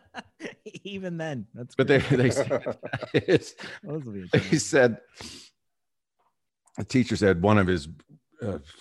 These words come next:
Speaker 2: sayings was, it was, "Some men see things as they are and say, 'Why?'" And I interrupted and, <laughs> and said, "My brother saw Marilyn Monroe and said, 'Why not?'" And, <laughs>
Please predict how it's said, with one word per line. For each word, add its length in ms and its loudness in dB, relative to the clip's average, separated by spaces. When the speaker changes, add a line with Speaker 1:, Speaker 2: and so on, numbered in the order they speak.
Speaker 2:
sayings 520 2
was, 240 -6
it 280 -12
was, 360 -12
"Some 340 2
men 260 2
see 220 -4
things 400 -2
as 120 -4
they 180 -2
are 220 0
and 100 -6
say, 220 -6
'Why?'" 640 -2
And 120 2
I 160 4
interrupted 560 0
and, 100 -10
<laughs> 180 -18
and 300 -2
said, 220 -10
"My 160 -2
brother 340 0
saw 500 -2
Marilyn 460 -2
Monroe 420 -2
and 100 -6
said, 180 -6
'Why 220 -4
not?'" 340 -2
And, 200 -2
<laughs> 140 -4